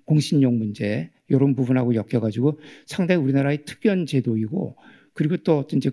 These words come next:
국민의 어떤 그런 경제 생활의 안정성을 위해서 그 부분은 필요하다고 보는 것 같아요. 이제 그런 판시까지 판결 이후에 정확히 설시가 됐기 때문에 저는 쉽사리 그 판례 변경의 가능성을 우리가 예상하기는 어렵다는 생각입니다.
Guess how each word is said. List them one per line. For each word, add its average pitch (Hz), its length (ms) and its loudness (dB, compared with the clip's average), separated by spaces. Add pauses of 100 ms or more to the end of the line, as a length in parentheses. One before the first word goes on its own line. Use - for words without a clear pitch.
(100)
국민의 160 520 0
어떤 143 220 -4
그런 139 180 0
경제 135 380 0
생활의 139 320 -2
안정성을 127 560 -2
위해서 113 340 -4 (260)
그 151 140 2
부분은 190 380 0
필요하다고 156 500 0
보는 123 220 2
것 117 80 -2
같아요. 104 420 -8 (360)
이제 - 120 -6
그런 175 480 0
판시까지 180 840 0 (240)
판결 156 380 2
이후에 139 260 2
정확히 120 360 -4
설시가 160 400 -2
됐기 - 340 -4
때문에 113 480 -4 (380)
저는 151 180 0
쉽사리 165 720 0 (200)
그 147 120 0
판례 156 280 2
변경의 131 460 0
가능성을 123 920 -6 (340)
우리가 120 280 0
예상하기는 120 760 -2 (160)
어렵다는 117 580 -4
생각입니다. 123 640 -8